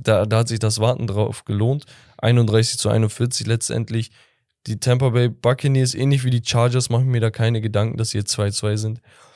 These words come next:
Die Chiefs mit drei zu eins stehen da, wo sie hingehören.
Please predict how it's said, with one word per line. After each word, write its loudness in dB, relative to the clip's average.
Die -2
Chiefs 0
mit -4
drei 2
zu -2
eins 0
stehen -2
da, 2
wo -2
sie -4
hingehören. -2